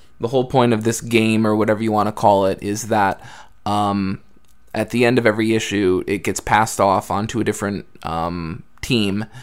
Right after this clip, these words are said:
uh, and that team, hence the name, the Kamandi Challenge, is faced with the challenge of actually, uh, getting the <laughs> book up and running again,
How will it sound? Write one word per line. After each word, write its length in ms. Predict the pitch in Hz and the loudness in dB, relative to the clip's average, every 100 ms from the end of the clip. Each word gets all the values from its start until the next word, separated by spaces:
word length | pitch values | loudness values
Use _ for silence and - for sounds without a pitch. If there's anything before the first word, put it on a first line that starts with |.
| - - - | -20 -20 -8
uh, 220 | 104 95 | -4 -2
and 120 | 90 110 | -2 0
that 180 | 107 - | 0 0
team, 480 | - 107 104 104 131 | -4 -4 -2 -6 -8
hence 240 | - 113 - | -4 -2 0
the 100 | 110 | -2
name, 220 | 107 101 | 0 -2
the 80 | 107 | -4
Kamandi 420 | 123 117 113 110 | 4 4 4 2
Challenge, 480 | 107 101 104 104 98 | -2 -4 -4 -4 -6
is 200 | 104 - - | -8 -10 -2
faced 360 | - 113 - | 2 2 0
with 100 | 110 | -4
the 60 | 107 | -2
challenge 460 | - 104 104 110 | 2 2 2 -2
of 100 | 104 | 0
actually, 600 | 104 101 - 104 104 101 - - - - - - | 2 0 0 -4 -4 -4 -8 -20 -20 -20 -10 -6
uh, 260 | 104 101 113 | -4 -4 0
getting 260 | - 120 120 | 4 6 4
the 80 | 120 | 6
<laughs> 120 | - | 8
book 280 | 147 - - - 156 - - | 8 6 2 4 4 4 6
up 200 | 151 151 | 8 8
and 120 | 135 | 6
running 320 | 131 139 135 | 6 6 6
again, 400 | 113 107 104 110 | 2 0 0 0